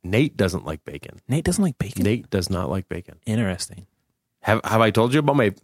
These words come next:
Speaker 1: so Nate, the programmer, the players know who he is. Nate
Speaker 2: Yes.
Speaker 1: doesn't really care for bacon, which he's gonna be so upset that I said, 'cause he doesn't like it when people tell him that he should like bacon.
Speaker 2: <laughs>
Speaker 1: But I have this reciprocal arrangement with
Speaker 2: Yeah.
Speaker 1: Nate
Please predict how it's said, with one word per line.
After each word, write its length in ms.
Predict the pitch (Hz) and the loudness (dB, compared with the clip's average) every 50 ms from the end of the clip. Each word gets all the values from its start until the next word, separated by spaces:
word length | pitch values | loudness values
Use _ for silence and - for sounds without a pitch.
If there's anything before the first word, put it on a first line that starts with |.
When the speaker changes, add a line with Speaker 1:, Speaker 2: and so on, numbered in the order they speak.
| 110 - - 143 139 | -20 -20 -18 -8 0
Speaker 1:
so 140 | - 139 135 | 2 4 6
Nate, 360 | 135 139 139 135 - - 113 | 6 6 4 4 2 0 0
the 100 | 113 110 | 2 4
programmer, 600 | - 120 107 98 92 85 82 82 85 87 95 - _ _ _ | 6 6 6 6 4 4 2 2 0 -2 -2 -6 _ _ _
the 120 | - 95 90 | -4 -4 -2
players 280 | - 98 92 87 80 | 2 2 2 2 2
know 120 | 90 87 85 | 0 0 0
who 140 | 87 95 90 | 0 0 0
he 260 | - - 110 90 82 | 0 0 0 0 0
is. 240 | 82 92 107 - - _ | 0 -2 -4 -6 -4 _
Nate 120 | - 131 - | 2 2 4
Speaker 2:
Yes. 80 | 196 | 4
Speaker 1:
doesn't 180 | 196 175 180 147 | 4 4 4 4
really 200 | 139 139 143 139 | 4 2 2 0
care 200 | - 117 113 117 | 2 0 0 0
for 100 | - 98 | 0 -2
bacon, 480 | 82 87 90 90 - 80 67 65 64 - _ | 0 0 0 0 -2 -4 -8 -8 -10 -8 _
which 180 | - 92 87 - | -4 -4 -2 -4
he's 300 | - - 107 104 95 - | -2 0 0 0 0 2
gonna 220 | - 110 101 95 82 | 0 0 0 0 -2
be 140 | - 85 80 | -4 -6 -6
so 280 | - - - 101 90 90 | -4 -2 0 0 0 0
upset 260 | 87 - 95 90 - | 0 -2 -2 -2 -2
that 100 | 85 85 | -2 -4
I 60 | 82 | -2
said, 320 | 78 - 82 78 76 76 | -2 -2 -2 -2 -2 -4
'cause 320 | - 90 80 78 76 - - _ - - - - _ _ _ _ | -6 -6 -6 -4 -6 -10 -12 _ -20 -20 -20 -20 _ _ _ _
he 200 | - - - 110 | -6 -2 0 0
doesn't 440 | 98 110 107 95 90 90 90 - - | 2 4 4 2 2 0 -2 -4 -4
like 200 | 76 80 78 - | -6 -6 -6 -6
it 80 | 60 65 | -6 -6
when 120 | 78 80 | -6 -6
people 320 | - 90 82 - 78 76 76 | -4 -6 -6 -4 -4 -6 -6
tell 220 | - - - 76 | -6 -8 -10 -8
him 140 | 82 85 80 | -8 -6 -6
that 120 | 76 76 | -6 -6
he 80 | 98 - | -6 -6
should 240 | - - 87 82 - | -6 -6 -4 -4 -4
like 160 | 80 90 - | -4 -4 -4
bacon. 260 | - 90 95 - 110 87 - | -4 -4 -2 0 0 2 4
Speaker 2:
<laughs> 560 | - 226 - - - 185 214 170 - - - | 4 4 4 4 4 2 2 2 2 2 2
Speaker 1:
But 220 | 220 202 156 151 | 4 4 6 6
I 80 | 156 165 | 6 6
have 120 | 190 - 196 | 6 6 4
this 160 | 190 156 175 | 2 2 2
reciprocal 520 | 160 - - 190 185 - 156 - 156 131 | 2 4 2 2 2 2 0 2 2 2
arrangement 580 | 110 104 104 120 170 214 190 135 104 80 - - | 2 2 2 2 2 2 2 0 -2 -4 -4 -4
with 140 | 98 - - | -4 -4 -2
Speaker 2:
Yeah. 80 | 104 82 | -2 -2
Speaker 1:
Nate 280 | 80 80 82 69 - | -2 -2 -2 -4 -8